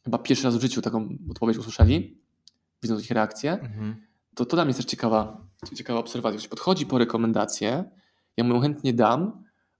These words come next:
Speaker 1: ale on chciał coś innego. Czy jak ten właśnie kolega, on, on chciał komplementu na temat jego wideo, gdzie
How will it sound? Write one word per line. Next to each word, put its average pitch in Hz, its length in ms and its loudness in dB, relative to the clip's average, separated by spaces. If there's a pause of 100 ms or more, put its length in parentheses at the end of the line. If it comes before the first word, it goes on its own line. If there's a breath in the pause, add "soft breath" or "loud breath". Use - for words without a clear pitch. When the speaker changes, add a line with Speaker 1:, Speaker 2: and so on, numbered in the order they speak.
(640)
Speaker 1:
ale - 140 -4
on 135 80 0
chciał 143 100 -4
coś 127 160 -6
innego. 107 480 -4 (1300 soft breath)
Czy - 120 -8
jak 110 100 -6
ten 120 300 -6
właśnie 123 240 -4
kolega, 127 280 2
on, 113 320 0
on 131 80 -4
chciał 127 160 -2
komplementu 135 480 -2
na - 20 -2
temat 123 160 -2
jego 123 140 -2
wideo, 127 360 2
gdzie 110 380 -4